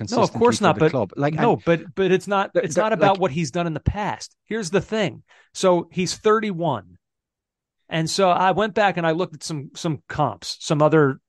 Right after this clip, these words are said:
Speaker 1: players who were strikers or goal scorers in the Premier League. Um, and I, and I kinda looked through some of them who were, like, of his caliber, like, players that were gr-, that were truly great of their era. Sergio Aguero,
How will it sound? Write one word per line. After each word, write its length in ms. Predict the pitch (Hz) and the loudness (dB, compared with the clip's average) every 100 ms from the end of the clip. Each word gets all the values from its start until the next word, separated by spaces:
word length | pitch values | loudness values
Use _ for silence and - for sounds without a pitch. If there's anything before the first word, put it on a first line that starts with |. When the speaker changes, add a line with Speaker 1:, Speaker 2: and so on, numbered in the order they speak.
| _ _ | _ _
Speaker 1:
players 360 | - 160 156 135 | -2 2 2 0
who 240 | 143 131 - | -2 -4 -8
were 100 | 139 | -10
strikers 680 | 127 - 196 175 180 165 135 | -6 0 0 2 2 2 0
or 80 | 143 - | -6 -10
goal 300 | 147 175 175 | 0 2 2
scorers 500 | - 170 156 151 - - _ - | 0 2 2 2 -2 -14 _ -10
in 120 | 160 | -8
the 60 | |
Premier 360 | 147 156 139 135 | -2 -2 -2 -4
League. 360 | 123 117 107 98 _ _ _ - | -4 -6 -8 -14 _ _ _ -10
Um, 400 | 139 120 110 - - | -4 -4 -6 -12 -4
and 140 | 143 | -2
I, 180 | 139 131 - | 0 0 0
and 120 | 147 | -2
I 120 | 139 | -2
kinda 220 | 139 147 | -2 -2
looked 180 | 147 156 | 0 -2
through 180 | - 185 | -2 -4
some 220 | - 123 | -4 -8
of 40 | 101 | -12
them 200 | 95 92 - - _ _ - 139 | -18 -20 -20 -20 _ _ -16 -2
who 120 | 151 | 2
were, 160 | 143 147 | 4 4
like, 160 | 143 | 2
of 180 | - 160 | 2 2
his 260 | 123 160 131 | 4 2 2
caliber, 500 | 143 139 117 98 87 | 0 0 -2 -8 -14
like, 160 | 131 127 | -12 -6
players 340 | - 151 143 | 2 2 2
that 140 | 127 135 | 0 -2
were 120 | 135 | -4
gr-, 260 | - 139 208 | -4 -6 -2
that 160 | 160 | -2
were 80 | 156 | -2
truly 340 | 131 - 208 170 | -2 -2 0 2
great 320 | 143 156 131 | 2 0 0
of 140 | 143 | -4
their 180 | 120 139 | -6 -8
era. 220 | 113 92 - _ _ _ | -10 -14 -20 _ _ _
Sergio 520 | - 196 180 190 180 | 2 4 6 4 4
Aguero, 440 | 147 143 135 95 | 4 4 2 0